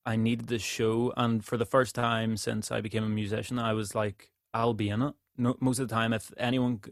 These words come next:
kind of approached me about a music video, I was like, "Not a problem, but I'm not in it." You know, I don't want people to see me. Um, and I worked with a videographer called Danny Mills, and he was just outstanding. He met me for, like,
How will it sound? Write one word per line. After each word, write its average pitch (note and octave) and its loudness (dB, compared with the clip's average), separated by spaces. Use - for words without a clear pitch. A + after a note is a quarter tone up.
kind A2 -4
of G#2 -4
approached G#2+ -6
me A2+ 0
about G#2 -2
a - -4
music G#2 -2
video, A#2+ 0
I A#2+ 4
was A2 2
like, A2+ 0
"Not B2 4
a A#2+ 2
problem, A#2+ 2
but A#2+ 0
I'm A#2 2
not - -4
in A2+ 0
it." C3 -4
You B2 -4
know, A#2+ 2
I B2 2
don't B2 2
want A#2 -2
people A2+ -4
to G#2+ -4
see A2+ -2
me. C3+ 2
Um, G#2+ 0
and A#2 0
I - 2
worked A#2+ 0
with A2+ 0
a A2 2
videographer G#2+ -2
called G#2+ -6
Danny G#2 0
Mills, G#2 -2
and A2+ -2
he G#2+ -2
was A2 -2
just A2 -6
outstanding. A2 -4
He A#2+ 0
met A2 0
me A2+ -6
for, A2+ -6
like, A2 -4